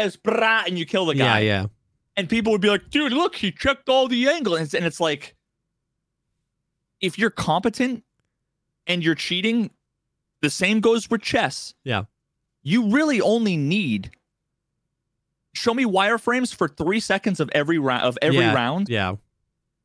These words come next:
Speaker 1: And my K D doubles.
Speaker 2: Yeah, yeah, yeah.
Speaker 1: And my win rate goes up twenty percent. You only need a small advantage when you're playing a skill-based game.
Speaker 2: Yep.
Speaker 1: Um,
Speaker 2: Yeah,
Speaker 1: <sighs>
Speaker 2: for sure. It's, uh,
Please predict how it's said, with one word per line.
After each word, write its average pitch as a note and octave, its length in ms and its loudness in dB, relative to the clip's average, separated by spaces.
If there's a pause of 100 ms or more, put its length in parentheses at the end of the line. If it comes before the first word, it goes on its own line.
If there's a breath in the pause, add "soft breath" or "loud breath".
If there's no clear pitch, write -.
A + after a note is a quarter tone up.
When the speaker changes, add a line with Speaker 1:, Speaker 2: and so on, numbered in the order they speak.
(960)
Speaker 1:
And D#3+ 220 -2
my D#3+ 200 0
K F#3 280 -4
D F3 260 -4 (140)
doubles. D3 600 -4
Speaker 2:
Yeah, A#2+ 160 0
yeah, G#2+ 140 2
yeah. G2 260 -2 (360)
Speaker 1:
And C3+ 80 -4
my C3+ 100 4
win F3 220 2
rate F#3 140 2
goes E3 200 0
up D3 100 0
twenty D3 280 -2
percent. F#2+ 400 -8 (260 soft breath)
You F3 180 2
only D4+ 220 2
need C#4 200 2
a G#3 80 2
small A3 460 -2
advantage D#3 640 -4
when C#3 140 -2
you're C#3 80 0
playing F#3 480 -2
a C#3+ 80 -2
skill-based E3+ 680 -4
game. C3 400 -2
Speaker 2:
Yep. B2 200 -2 (340)
Speaker 1:
Um, A2 540 -2 (720)
Speaker 2:
Yeah, A#2 160 -2 (160)
Speaker 1:
<sighs> - 720 -18
Speaker 2:
for C#3 140 -2
sure. B2 340 0 (340)
It's, D#3 240 -6
uh, D3+ 360 2